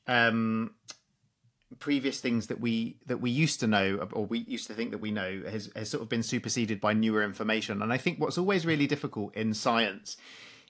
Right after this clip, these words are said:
is when the evidence changes, there's a real trickle-down effect. It's not like there's this big, like, announcement that just gets made to all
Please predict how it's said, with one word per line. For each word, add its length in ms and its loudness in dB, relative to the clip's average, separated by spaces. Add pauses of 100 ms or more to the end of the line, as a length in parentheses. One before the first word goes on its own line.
is 180 2
when 280 4
the 160 2
evidence 460 4
changes, 840 0 (680)
there's 200 6
a 60 6
real 220 6
trickle-down 600 4
effect. 420 -2
It's 160 0
not 160 4
like 180 2
there's 200 4
this 200 0
big, 520 4 (460)
like, 360 4
announcement 640 4
that 140 -4
just 240 -2
gets 200 0
made 320 4
to 300 -4
all 460 0